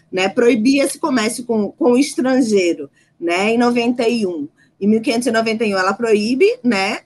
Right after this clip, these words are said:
a, a, a, que se faça comercialização com as urcas. Em noventa e quatro ela vai dizer, "Não,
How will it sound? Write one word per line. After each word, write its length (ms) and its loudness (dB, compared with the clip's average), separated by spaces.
a, 320 -2
a, 540 -2
a, 40 -12
que 160 -8
se 200 -2
faça 340 0
comercialização 680 -4
com 80 -8
as 160 -6
urcas. 760 -4
Em 80 2
noventa 380 4
e 60 4
quatro 420 4
ela 160 0
vai 140 0
dizer, 140 -2
"Não, 300 -2